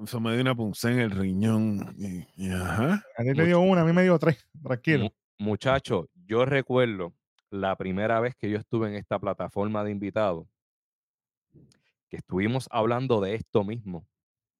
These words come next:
Speaker 3: Humberto. Sin apellido, sin nada, sin nickname. Y yo recuerdo el comentario hace varios años atrás que yo dije,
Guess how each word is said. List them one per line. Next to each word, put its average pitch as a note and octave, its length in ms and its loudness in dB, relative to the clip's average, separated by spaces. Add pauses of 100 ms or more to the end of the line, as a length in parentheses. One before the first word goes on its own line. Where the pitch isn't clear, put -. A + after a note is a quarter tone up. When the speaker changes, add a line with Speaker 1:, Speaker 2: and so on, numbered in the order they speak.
(920)
Speaker 3:
Humberto. G#2 680 -2 (1300)
Sin G#2 260 -4
apellido, A#2 540 0
sin G#2+ 240 -8
nada, C3 280 0
sin G2 260 -8
nickname. G#2 420 -6 (1080)
Y F#2 160 -10
yo A#2 200 4
recuerdo C3+ 540 0
el C3 100 -6
comentario A2+ 800 -2 (380)
hace G2 220 -10
varios G#2+ 360 0
años B2 240 -4
atrás A2 260 -4
que - 140 -10
yo G2 140 -2
dije, F#2 320 -6